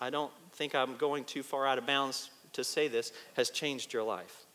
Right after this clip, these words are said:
and reminded you, you don't really know what tomorrow holds. You don't really know what tomorrow holds, and you're not really in control.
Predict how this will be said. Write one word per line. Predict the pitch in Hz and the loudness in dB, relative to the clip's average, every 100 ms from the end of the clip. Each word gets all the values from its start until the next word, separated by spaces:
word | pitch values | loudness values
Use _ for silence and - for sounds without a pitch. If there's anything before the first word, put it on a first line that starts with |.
| - - - - - | -20 -20 -20 -20 -6
and | 127 135 | -2 0
reminded | 135 143 156 147 113 | 4 4 4 2 0
you, | 110 104 | -4 -8
you | 113 | -2
don't | 117 151 139 | 2 2 2
really | 139 147 143 | 2 4 2
know | 135 135 | 0 0
what | 123 110 | 0 -2
tomorrow | - 113 107 98 | -4 -8 -6 -6
holds. | 98 107 - - - - - - - - - | -6 -8 -8 -12 -14 -14 -20 -20 -20 -20 -8
You | 127 | 2
don't | 156 143 | 2 4
really | 143 143 | 4 4
know | 135 127 | 4 4
what | 123 | 2
tomorrow | - 123 123 117 | 0 2 4 4
holds, | 123 110 104 | 4 2 2
and | 113 | -2
you're | 123 | 0
not | 139 - 117 | 0 0 -2
really | 151 156 139 | 0 2 2
in | 127 | 0
control. | 113 113 - 107 92 | -4 -8 -2 0 0